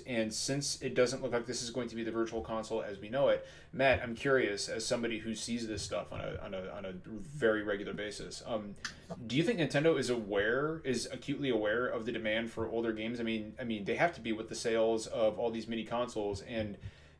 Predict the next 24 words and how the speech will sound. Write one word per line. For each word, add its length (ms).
why 460
are 100
they 160
not? 500
It, 380
it 100
seems 160
like 100
a 60
no-brainer 420
to 80
me. 120
It 100
seems 180
like 120
a, 180
it 80
seems 160
like 100
a 60
gold 320
mine 300
that 120
they 200